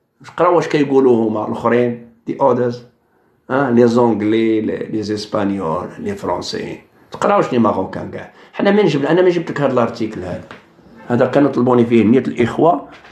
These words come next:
الاخوه طلبوني نقراه بالفرنسيه لانه كنت نهضر البارح. ها انت. ديلي نيوز، ديلي نيوز. Fondatrice de Beauspierre, une maison de cloche <laughs> de réputation sordide,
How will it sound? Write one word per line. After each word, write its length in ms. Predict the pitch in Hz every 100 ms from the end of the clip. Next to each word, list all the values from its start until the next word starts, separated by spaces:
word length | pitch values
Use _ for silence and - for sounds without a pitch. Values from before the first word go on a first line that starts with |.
| - - -
الاخوه 380 | - 113 135 123
طلبوني 400 | 123 113 131 156
نقراه 260 | 143 120
بالفرنسيه 560 | 101 - 110 107 120 139
لانه 220 | 120 117
كنت 180 | 113 117
نهضر 200 | 101 104
البارح. 600 | 101 110 139 185 - - _ - - - - -
ها 120 | 131
انت. 200 | 107 - 87 85 - _ _ _ _ _ -
ديلي 520 | 98 135 202 190 160
نيوز، 520 | 117 101 90 - - _ _ _ _
ديلي 440 | 101 139 165 120 101
نيوز. 520 | - - - - - _ _ _ _ _ -
Fondatrice 920 | 160 156 147 - 185 120 - - -
de 200 | 98 104
Beauspierre, 640 | 123 135 131 - 160 107 - - _ _ _ _ _ _ _ -
une 160 | 131 123
maison 240 | 123 117 117
de 80 |
cloche 520 | 110 127 139 143 - - _ _ - - -
<laughs> 640 | 110 98 - - - - 110
de 40 |
réputation 800 | 120 131 135 120 127 120 123 117
sordide, 600 | 107 123 117 156 185 -